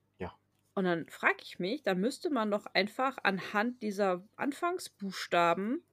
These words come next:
Speaker 2: das doch relativ easy eingrenzen können, oder nicht?
Speaker 1: Ich glaube, es gibt da so viele Milliarden Welten da draußen und Portale, die wir die Liz gar nicht alle besucht haben.
Speaker 2: Naja, aber die Idee war ja, dass man das über das Logbuch rausfindet.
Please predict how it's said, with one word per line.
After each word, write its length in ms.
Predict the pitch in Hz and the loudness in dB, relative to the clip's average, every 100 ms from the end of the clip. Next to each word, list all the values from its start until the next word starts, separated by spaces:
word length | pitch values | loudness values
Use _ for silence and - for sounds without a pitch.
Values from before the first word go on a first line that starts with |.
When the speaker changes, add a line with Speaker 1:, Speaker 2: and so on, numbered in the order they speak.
| - | -4
Speaker 2:
das 160 | 196 | -2
doch 160 | - 185 - | 0 -4 0
relativ 680 | 165 208 240 - 226 208 - | 2 2 0 -4 -6 -8 -4
easy 580 | 220 214 233 240 254 269 _ _ _ - | -2 0 0 2 0 -2 _ _ _ 2
eingrenzen 720 | 240 247 208 180 - 175 165 | 4 4 4 2 2 -2 -4
können, 440 | - 180 160 143 - | 2 2 2 -2 -4
oder 180 | 175 165 | 0 0
nicht? 340 | 185 330 - | 0 -4 -8
Speaker 1:
Ich 180 | - - | -10 2
glaube, 300 | 117 139 131 | 6 8 8
es 160 | 110 - | 4 -2
gibt 200 | 107 117 | 0 2
da 80 | |
so 180 | 101 139 | 4 4
viele 400 | - 143 135 135 | 2 2 6 6
Milliarden 1000 | 127 117 110 101 95 123 135 117 110 110 | 4 2 2 4 6 6 6 2 0 2
Welten 580 | 107 135 - 120 113 107 | 4 4 0 -4 -2 0
da 140 | 101 | -2
draußen 760 | - 101 92 113 - - 131 123 | -2 0 2 0 -4 -4 -4 -4
und 200 | 117 - | -8 -8
Portale, 640 | - 101 113 131 123 135 - - _ _ - | -10 -4 2 4 4 0 -4 -14 _ _ -6
die 120 | 107 | -2
wir 80 | 104 | 0
die 120 | 95 | 0
Liz 200 | 107 - | -4 0
gar 160 | 98 98 | 2 2
nicht 160 | 117 | 0
alle 120 | 107 | -2
besucht 440 | 101 101 110 - - | 0 -2 -4 -6 0
haben. 320 | 165 - 151 _ _ _ - | 0 0 -8 _ _ _ -2
Speaker 2:
Naja, 320 | 190 185 185 | 6 8 8
aber 160 | 190 202 | 8 2
die 160 | 185 | 0
Idee 320 | 180 165 175 180 | 0 4 4 6
war 160 | 185 | 6
ja, 300 | 190 196 202 | 8 8 6
dass 200 | 190 190 | 4 -2
man 200 | 208 190 | -2 0
das 160 | 185 - | -2 -2
über 160 | 208 | -2
das 160 | 190 185 | -2 0
Logbuch 400 | 214 - 214 214 | -4 -4 -4 2
rausfindet. 680 | 226 220 - 170 160 151 | 2 2 -4 -4 -2 -6